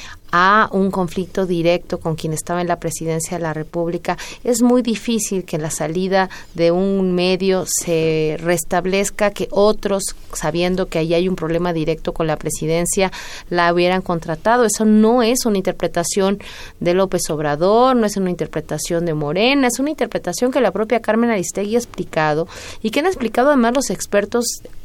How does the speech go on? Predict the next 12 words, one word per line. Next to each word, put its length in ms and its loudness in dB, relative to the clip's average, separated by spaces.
de 120 -2
en 80 0
comunicación 800 0
que 100 -2
han 80 2
seguido 420 -2
su 160 -6
caso. 460 0
Eso 220 2
es 80 2
muy 320 6
importante, 720 0